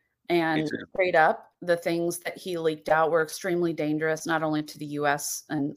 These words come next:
Speaker 2: and American people, but also to the rest of the world. Because as you know, some of those tools that had nothing to do with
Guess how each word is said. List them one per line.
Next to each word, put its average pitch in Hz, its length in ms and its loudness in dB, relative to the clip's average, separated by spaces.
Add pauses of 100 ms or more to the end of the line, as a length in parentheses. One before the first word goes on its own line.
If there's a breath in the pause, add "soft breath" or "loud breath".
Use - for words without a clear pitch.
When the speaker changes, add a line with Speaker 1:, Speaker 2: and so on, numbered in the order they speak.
Speaker 2:
and 147 180 0 (100)
American 147 420 0
people, 226 500 0 (240 soft breath)
but 180 100 4
also 156 280 6
to 147 140 -8
the 147 80 -4
rest 147 220 0
of - 40 -14
the 151 80 -8
world. 196 400 0
Because 190 300 -6
as 175 240 2
you 247 100 -2
know, 160 220 -4
some 202 240 -6
of 214 60 -6
those 220 220 2
tools 220 500 2 (760)
that 220 180 6
had 294 180 6
nothing 254 480 4
to 240 120 -6
do 196 480 0 (400)
with 185 360 6